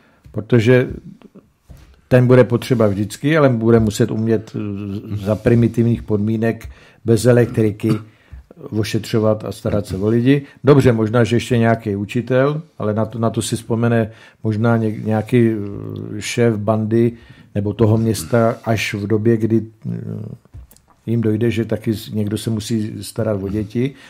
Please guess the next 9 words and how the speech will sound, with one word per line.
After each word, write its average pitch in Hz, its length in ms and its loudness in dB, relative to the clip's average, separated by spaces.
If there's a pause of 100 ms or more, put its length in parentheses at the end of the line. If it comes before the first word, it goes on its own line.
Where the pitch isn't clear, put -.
(180)
To 110 140 0
prvofázově 104 840 0
nikdo 104 240 -4
nebude 104 420 -4
tohle 101 260 -6
zohně-, 98 380 -8 (120)
zohledňovat. 107 840 -4 (1800)
A 104 120 -2
maximálně 131 760 4